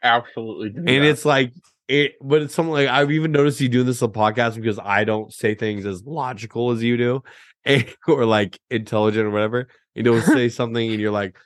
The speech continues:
Speaker 2: "Well, I mean, like, yeah, yeah, yeah." And then you'll say it better. I'm like, "Yeah, yeah, that's probably a better way to say that."
Speaker 1: Oh,
Speaker 2: Fucking
Speaker 1: God. <laughs> That's so fucked up of me. That's so,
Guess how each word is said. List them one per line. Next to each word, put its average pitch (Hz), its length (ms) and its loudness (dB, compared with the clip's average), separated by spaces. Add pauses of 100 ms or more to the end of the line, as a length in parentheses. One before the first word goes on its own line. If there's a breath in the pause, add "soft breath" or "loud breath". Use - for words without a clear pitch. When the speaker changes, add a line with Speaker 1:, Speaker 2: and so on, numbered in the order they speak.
(180 soft breath)
Speaker 2:
"Well, 165 120 2
I 185 40 0
mean, 190 260 -2
like, 180 260 0
yeah, 214 200 2
yeah, 202 140 4
yeah." 170 260 0
And 139 120 2
then 139 100 0
you'll 135 120 2
say 127 240 2
it 107 160 -4
better. 107 380 2
I'm 107 100 -2
like, 98 180 -2 (140)
"Yeah, 95 140 -6
yeah, 82 260 -12
that's 98 140 -4
probably 87 220 -6
a - 20 -16
better 90 220 -12
way 92 100 -12
to 98 80 -12
say 101 200 -10
that." 104 140 -8
Speaker 1:
Oh, 143 240 0
Speaker 2:
Fucking 107 80 -6
Speaker 1:
God. - 400 0
<laughs> - 680 -16
That's 151 240 2
so 127 420 2
fucked 110 300 2
up 101 120 0
of 107 160 -8 (220)
me. 110 120 0
That's 117 220 0
so, 127 160 2